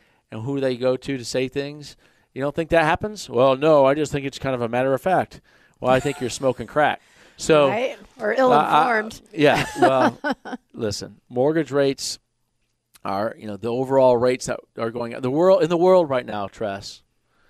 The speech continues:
Speaker 1: in the world, there's only a couple nations that, that right now borrow money. When I say borrow, they're on, call them treasury bonds or bills. In other countries, they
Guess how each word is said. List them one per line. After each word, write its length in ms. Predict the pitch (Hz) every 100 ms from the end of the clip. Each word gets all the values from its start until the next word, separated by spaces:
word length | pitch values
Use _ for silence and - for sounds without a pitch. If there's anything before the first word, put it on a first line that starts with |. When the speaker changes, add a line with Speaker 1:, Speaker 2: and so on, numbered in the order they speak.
| _ _ _ _ _ _ -
Speaker 1:
in 160 | 139
the 80 | 156
world, 600 | 147 156 160 113 98 104 - _ _ _ _
there's 220 | 135 139
only 240 | 156 151 143
a 80 | 127
couple 340 | 147 143 127
nations 720 | 123 135 131 120 110 104 - _ _ _ _ _ _ -
that, 320 | 120 117 _ _ _ _ _ _ _
that 280 | - 117 - _
right 220 | 131 131
now 180 | 139 123
borrow 400 | 113 120 131 127
money. 500 | 120 127 123 107 110 _ _ _ _ _
When 120 | 113
I 40 | 117
say 180 | - 123
borrow, 600 | 117 123 120 110 104 113 _
they're 200 | 123 107
on, 220 | 107 104 101
call 260 | - 120
them 120 | 113
treasury 420 | 104 127 120 127 123
bonds 440 | 120 123 123 117
or 80 | 110
bills. 440 | 117 117 123 113
In 60 | 113
other 140 | 113
countries, 440 | - 113 - 117 107
they 260 | 107 104